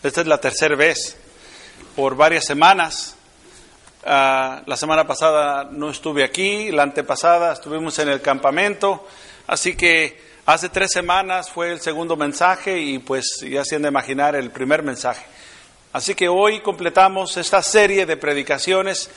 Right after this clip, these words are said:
las cuales todas han tenido que ver con el capítulo cuatro de Segunda de Corintios, todas.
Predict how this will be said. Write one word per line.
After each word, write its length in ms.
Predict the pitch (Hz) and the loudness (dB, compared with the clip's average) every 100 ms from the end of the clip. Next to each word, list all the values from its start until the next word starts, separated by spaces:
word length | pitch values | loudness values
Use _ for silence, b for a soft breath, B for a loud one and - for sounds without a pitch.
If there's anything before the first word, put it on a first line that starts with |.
| B B B B B _ _ - | B B B B B _ _ 0
las 220 | 147 139 | 2 2
cuales 600 | 180 185 190 190 160 - | 4 4 4 0 -6 -2
todas 520 | 180 190 190 - - | 0 2 2 -2 -4
han 200 | 175 170 | -2 -2
tenido 340 | 185 175 180 180 | -2 -4 -4 -4
que 120 | 170 | -4
ver 260 | 165 180 180 | -2 -2 -2
con 180 | 165 | -4
el 100 | 143 | -2
capítulo 540 | - 151 175 - 165 151 | 0 0 0 -6 -2 0
cuatro 500 | 175 180 185 196 170 - B B | 6 6 4 -4 -8 -14 B B
de 140 | 147 143 | 0 0
Segunda 460 | 156 143 170 175 | 0 -2 2 2
de 120 | 151 147 | 2 2
Corintios, 760 | - 190 196 147 113 - - - - | 0 0 -4 -8 -8 -8 -10 -14 2
todas. 520 | 175 165 - - - | 4 4 0 -10 -14